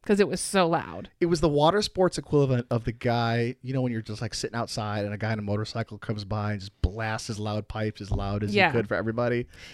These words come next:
Speaker 1: It made me
Speaker 2: He
Speaker 1: feel
Speaker 2: was that
Speaker 1: sorry.
Speaker 2: guy.
Speaker 1: It made me feel sorry for the residents.
Speaker 2: It totally did. I can kinda, if I
Speaker 1: Yeah.
Speaker 2: lived along that river, I'd get grouchy with all the people
Speaker 1: Yeah,
Speaker 2: in there.
Speaker 1: yeah, definitely. I can see that.
Speaker 2: Um,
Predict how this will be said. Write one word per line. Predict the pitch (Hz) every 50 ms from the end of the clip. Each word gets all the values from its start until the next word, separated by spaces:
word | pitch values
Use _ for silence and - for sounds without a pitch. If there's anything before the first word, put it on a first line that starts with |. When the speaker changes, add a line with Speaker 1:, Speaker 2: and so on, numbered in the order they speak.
| - -
Speaker 1:
It | 233 233
made | 269 294 320
me | 349 330
Speaker 2:
He | -
Speaker 1:
feel | 240 262 247
Speaker 2:
was | 233 214 240
that | 226
Speaker 1:
sorry. | 220 160 - 196 180
Speaker 2:
guy. | 131 110 101 98 101
Speaker 1:
It | 208
made | 214 226 233
me | 233 226
feel | 214 - 196 185
sorry | - 190 180 165 165
for | - 165
the | 156 151
residents. | 151 151 147 143 170 156 143 131 - - - - - - - -
Speaker 2:
It | 180 -
totally | - - 240 247 302 311 302 269 196
did. | 165 160 131 117 117
I | 127 147
can | - 208 208
kinda, | - 214 220 220 202
if | 180 165
I | 170 202
Speaker 1:
Yeah. | - 160
Speaker 2:
lived | 196 196 185
along | 190 180 180 175
that | 170 160 131
river, | 139 180 208 196 170 143 139
I'd | 143 156 151
get | 143 131 110 - - _ _ _ _ _ _ _ _ _ _ _ _ _ -
grouchy | - 123 117 117 135 196 226 - - 123
with | 104 98 95 -
all | 104 98
the | 92 95
people | - - 196
Speaker 1:
Yeah, | 190 180 165 156 147 160
Speaker 2:
in | 180 190
there. | 185
Speaker 1:
yeah, | 190 185 165 151 151 147
definitely. | - 180 185 175 - - 170 165 151 156 156
I | 156
can | 165 180 160
see | - - 160
that. | 156 156 151 151 -
Speaker 2:
Um, | 170 175 165 160 156 151 156 156 151